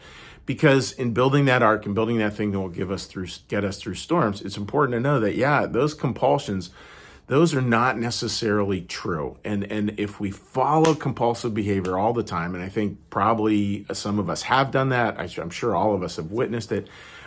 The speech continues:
we know that doesn't work terribly well. And here's God saying, "Yep, and I'm gonna create in a different way. I'm gonna create you, the human brain, the human psyche, the human soul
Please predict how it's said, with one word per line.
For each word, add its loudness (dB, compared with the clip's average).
we 0
know 8
that 6
doesn't 4
work 0
terribly -2
well. -6
And -4
here's 4
God 2
saying, -4
"Yep, 0
and -2
I'm 2
gonna 4
create 2
in 0
a 2
different -2
way. 2
I'm 0
gonna -2
create 0
you, -6
the -2
human 2
brain, 4
the -2
human 2
psyche, 0
the -2
human 0
soul -2